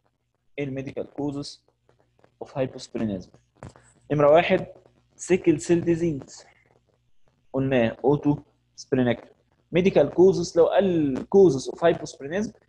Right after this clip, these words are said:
يبقى هنقول سبلينكتومي، نمرة واحد. نمرة اتنين، سيكل سيل ديزيز. نمرة تلاتة، الاسينشال ثرومبوسايتوزس، قلنا من شوية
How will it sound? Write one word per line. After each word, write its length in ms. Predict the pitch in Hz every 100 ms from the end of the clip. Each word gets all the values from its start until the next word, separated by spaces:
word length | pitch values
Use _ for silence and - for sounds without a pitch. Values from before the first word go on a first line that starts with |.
| _
يبقى 160 | - -
هنقول 260 | 131 196
سبلينكتومي، 680 | 190 - 196 202 - 143 165 _ _ _ _
نمرة 180 | 135 135
واحد. 200 | 123 - - _
نمرة 140 | 139 139
اتنين، 380 | - 147 175 -
سيكل 360 | - 185 151
سيل 300 | - 160 147 - _ _ _
ديزيز. 480 | 131 123 113 92 _ _ _ _ _ _ - - _ - - _ _ _ _
نمرة 140 | 185 202
تلاتة، 640 | 196 175 202 202 208 170 - - _
الاسينشال 840 | 123 127 - - 208 180 - 131 123
ثرومبوسايتوزس، 880 | 123 135 160 170 175 202 160 135 -
قلنا 240 | 143 143
من 120 | -
شوية 440 | - 131 147 160